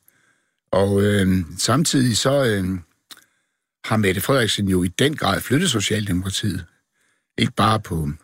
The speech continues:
på udlændingepolitikken, men også på andre områder, og nu senest på E U, som jo har været en anstøds-,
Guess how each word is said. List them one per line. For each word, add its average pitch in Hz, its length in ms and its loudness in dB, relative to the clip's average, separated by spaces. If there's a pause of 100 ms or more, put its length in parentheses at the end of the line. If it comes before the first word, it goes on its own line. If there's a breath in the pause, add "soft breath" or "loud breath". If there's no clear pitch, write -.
(920)
på - 120 -4
udlændingepolitikken, 107 960 0
men 98 40 2
også 98 160 -2
på - 100 -6
andre 113 240 2
områder, 113 380 2
og 90 80 0
nu 110 100 0
senest 131 540 0
på 87 180 -6
E 104 160 -2
U, 160 220 -2 (720)
som 104 260 0
jo 95 140 0
har 87 120 -2
været 90 180 0
en 82 80 0
anstøds-, 107 600 -2